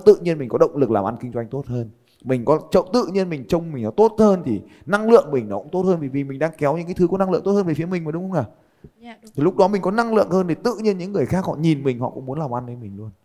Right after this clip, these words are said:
Speaker 1: Mặt mình sẽ tươi sắc lên, mình sẽ ăn ở những cái nhà hàng tốt hơn, mình sẽ ở cái nhà tốt hơn, mình sẽ đi cái xe tốt hơn, mặc, mặc những bộ quần áo tốt hơn, mình sẽ cầm những cái túi xách tốt hơn, vân vân, everything tốt hơn. Bởi vì, vì đó là mục đích kinh doanh, mình xứng đáng thưởng cho mình cái điều đó, đúng không nào?
Speaker 2: Dạ vâng.
Speaker 1: Nhưng mà tiền nó đang nằm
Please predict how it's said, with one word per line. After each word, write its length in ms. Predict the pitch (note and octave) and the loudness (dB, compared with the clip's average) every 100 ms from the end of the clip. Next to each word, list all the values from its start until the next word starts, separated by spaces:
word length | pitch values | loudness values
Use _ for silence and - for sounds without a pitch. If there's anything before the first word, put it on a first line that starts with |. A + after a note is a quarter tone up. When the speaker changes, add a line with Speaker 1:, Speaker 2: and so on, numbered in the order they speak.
| _ | _
Speaker 1:
Mặt 180 | A#2 - | -12 -10
mình 180 | A#2 G2+ | -10 -10
sẽ 120 | B2 | -8
tươi 160 | C#3+ | -6
sắc 260 | C3+ E3 E3 | -4 -6 -6
lên, 120 | C3+ | -8
mình 120 | A#2 | -8
sẽ 100 | F#2+ | -10
ăn 240 | A2+ - B2+ | -10 -8 -8
ở 80 | E3+ | -8
những 160 | D#3 | -8
cái 120 | - | -8
nhà 120 | C#3+ A2 | -6 -6
hàng 180 | G2 F#2 | -8 -6
tốt 160 | C#3+ | -6
hơn, 220 | D3 C#3 B2 | -4 -6 -4
mình 100 | G#2+ | -8
sẽ 120 | A#2 | -4
ở 180 | B2 F#2 | -2 -2
cái 100 | F#2 | -4
nhà 180 | C3 G#2+ | -8 -8
tốt 120 | C3+ | -8
hơn, 180 | C#3+ C#3+ | -6 -6
mình 80 | G#2+ | -8
sẽ 100 | F#2 | -6
đi 140 | C#3 | -6
cái 80 | A#2+ | -6
xe 160 | A#2+ C3+ | -8 -8
tốt 100 | D3 | -8
hơn, 140 | D3+ | -8
mặc, 140 | A2+ F2+ | -8 -10
mặc 160 | G2 F2+ | -10 -10
những 140 | G#2 D#2 | -12 -10
bộ 80 | |
quần 120 | G2+ F#2 | -6 -6
áo 80 | |
tốt 100 | F#2+ | -4
hơn, 140 | D3 C#3 | -6 -6
mình 100 | G2+ | -8
sẽ 100 | A#2 | -8
cầm 240 | - A#2 | -4 -6
những 180 | G2 G2+ | -6 -10
cái 80 | C3 | -8
túi 120 | - | -8
xách 180 | C3 F3 | -6 -8
tốt 120 | D#3 | -6
hơn, 140 | D3 C3 | -8 -6
vân 100 | B2+ | -4
vân, 120 | C3 | -2
everything 400 | C3 C3+ D3 C#3+ | -2 0 -2 -2
tốt 140 | D3+ | -2
hơn. 220 | D#3 D#3+ D3 - - - | -2 -2 -4 -12 -14 0
Bởi 120 | D#3 | 2
vì, 60 | |
vì 160 | E3+ F#3+ | 4 6
đó 160 | F#3 G#3 | 8 8
là 80 | |
mục 140 | C4 G#3+ | 6 0
đích 140 | C#4+ | -2
kinh 140 | C4 A#3+ | 0 4
doanh, 220 | B3 A#3 | 2 2
mình 120 | A3+ | -2
xứng 200 | - A#3+ | 0 2
đáng 180 | A#3+ C4 | 2 4
thưởng 180 | B3+ F#3 | 4 6
cho 80 | G3+ | 4
mình 140 | A3 | 0
cái 80 | G3+ | 0
điều 140 | A3+ G#3+ | -2 -2
đó, 100 | G#3 | -2
đúng 140 | A#3+ | -4
không 100 | B3 | -8
nào? 140 | G#3+ G3 _ _ _ _ _ | -14 -16 _ _ _ _ _
Speaker 2:
Dạ 180 | B3 A3+ | -20 -20
vâng. 140 | - C4 | -18 -12
Speaker 1:
Nhưng 80 | F#3+ | -8
mà 60 | |
tiền 160 | G3+ G3 | 2 2
nó 60 | |
đang 140 | G3 | 4
nằm 100 | G3+ | 0